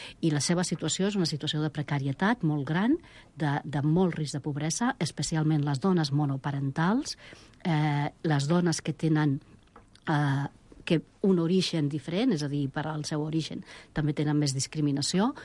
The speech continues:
i en aquest sentit, el, per nosaltres, un dels reptes fonamentals del sector és que puguem tenir una mirada amb l'atenció en aquestes dones que contempli realment les seves necessitats. És a dir,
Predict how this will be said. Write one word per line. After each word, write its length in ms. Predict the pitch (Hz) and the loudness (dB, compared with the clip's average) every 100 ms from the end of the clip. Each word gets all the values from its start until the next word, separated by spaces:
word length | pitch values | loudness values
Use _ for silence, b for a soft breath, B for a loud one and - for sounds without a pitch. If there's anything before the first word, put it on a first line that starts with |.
| B B | B B
i 120 | 180 - | -4 0
en 160 | 156 | 0
aquest 260 | 160 180 180 | 0 -2 -4
sentit, 500 | - 190 - 202 233 - B B | 0 0 2 0 0 -6 B B
el, 200 | - 156 - - - | -2 -2 -2 -12 -2
per 140 | 156 | 0
nosaltres, 540 | 147 160 190 190 151 151 | 2 4 2 2 0 2
un 160 | 170 | 2
dels 200 | 165 165 160 | 2 0 2
reptes 340 | 190 180 156 | 0 0 -4
fonamentals 500 | 165 156 147 160 147 | -2 0 0 0 0
del 140 | 151 | -2
sector 400 | - 139 - 190 262 B B - | -2 -4 0 0 0 B B -8
és 100 | - | -6
que 100 | 170 | -4
puguem 360 | 165 175 175 | 0 2 2
tenir 300 | 180 170 151 - | 2 2 2 2
una 220 | 175 180 | 2 4
mirada 420 | 180 165 147 139 - | 4 2 0 0 0
amb 160 | 156 | 0
l'atenció 480 | 160 139 147 - 190 | 0 -2 -2 0 2
en 80 | 156 | 2
aquestes 460 | 143 165 - 151 147 | 0 -2 0 0 2
dones 420 | 160 196 302 - B B B | 2 2 0 -2 B B B
que 140 | 165 | -2
contempli 840 | - 165 165 - 214 220 180 165 | 0 2 2 2 2 2 2 0
realment 640 | 147 165 170 165 175 190 233 | 0 2 2 4 4 4 2
les 140 | 151 | 0
seves 260 | - 147 147 | -2 -2 -2
necessitats. 640 | 147 135 131 147 - - - | -2 -2 -6 -6 -8 -10 -4
És 220 | 190 170 | 0 0
a 80 | 151 | -2
dir, 240 | 143 139 | -6 -8